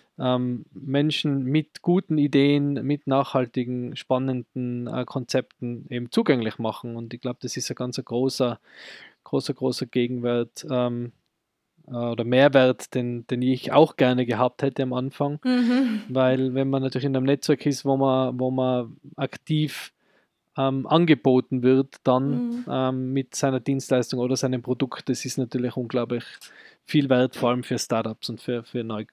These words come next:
Speaker 1: neu gegründete, weil es, äh, neu gegründete Unternehmen, weil es natürlich ein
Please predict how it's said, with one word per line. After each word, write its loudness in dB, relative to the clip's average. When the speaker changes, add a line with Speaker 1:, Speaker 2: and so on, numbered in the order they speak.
Speaker 1:
neu -6
gegründete, -8
weil 4
es, -2
äh, 0
neu 0
gegründete 0
Unternehmen, 2
weil 8
es 2
natürlich 0
ein -2